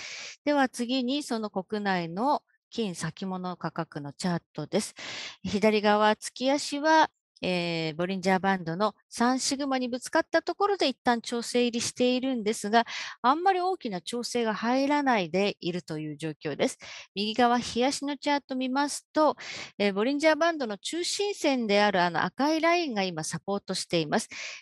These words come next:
え、この抵抗線ですね。抵抗線と支持線を引くと、今ちょっと三角持ち合いに入ったのかなというような小動きになっているんですが、目先はこの、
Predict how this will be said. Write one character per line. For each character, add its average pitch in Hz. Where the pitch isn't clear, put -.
え、 165
こ -
の 170
抵 254
抗 277
線 180
で 170
す -
ね。 240
抵 247
抗 302
線 269
と 294
支 -
持 247
線 269
を 262
引 254
く 269
と、 277
今 226
ち -
ょ 302
っ -
と 254
三 320
角 349
持 359
ち 339
合 302
い 269
に 254
入 311
っ -
た 285
の 262
か 277
な 277
と 247
い 247
う -
よ 247
う -
な 196
小 240
動 233
き -
に 208
な 202
っ -
て -
い 202
る 180
ん -
で 180
す 202
が、 202
目 311
先 415
は 320
こ 269
の、 330